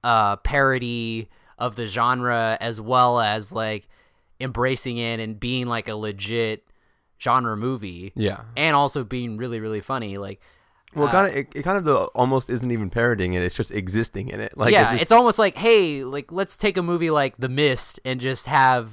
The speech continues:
Speaker 1: Seth Rogen
Speaker 2: Yeah,
Speaker 1: and
Speaker 2: what,
Speaker 1: all
Speaker 2: what
Speaker 1: his
Speaker 2: if, what if
Speaker 1: friends.
Speaker 2: The Mist was a comedy instead
Speaker 1: Yeah.
Speaker 2: of being, like, a comedically done <laughs> horror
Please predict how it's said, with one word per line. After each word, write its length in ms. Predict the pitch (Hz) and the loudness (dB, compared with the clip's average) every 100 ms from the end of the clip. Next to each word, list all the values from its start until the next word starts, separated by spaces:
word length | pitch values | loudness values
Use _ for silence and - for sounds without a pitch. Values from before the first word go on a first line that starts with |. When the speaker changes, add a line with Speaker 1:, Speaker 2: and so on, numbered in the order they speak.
| 120 | -8
Speaker 1:
Seth 260 | - 135 | -2 -2
Rogen 220 | 110 127 113 | 0 2 4
Speaker 2:
Yeah, 100 | 98 | 4
Speaker 1:
and 160 | 113 113 | 4 2
Speaker 2:
what, 100 | 120 | 4
Speaker 1:
all 120 | 113 | 4
Speaker 2:
what 100 | 131 | 4
Speaker 1:
his 100 | 156 | 4
Speaker 2:
if, 60 | - | 4
what 80 | |
if 40 | 156 | 4
Speaker 1:
friends. 100 | 143 | 4
Speaker 2:
The 80 | 139 | 2
Mist 240 | 127 123 | 2 0
was 120 | 113 | -2
a 60 | 101 | -2
comedy 460 | 113 104 92 92 90 | 2 4 4 2 0
instead 160 | 175 180 - - | 4 4 6 4
Speaker 1:
Yeah. 100 | - | 2
Speaker 2:
of 80 | |
being, 220 | 113 104 101 | 4 4 4
like, 160 | 98 - | 2 2
a 40 | |
comedically 840 | 98 - 98 98 92 95 98 92 90 | 0 -4 -2 0 0 0 0 0 0
done 380 | 98 90 92 101 | 0 0 0 -4
<laughs> 100 | - | 0
horror 380 | 113 - - | 0 2 0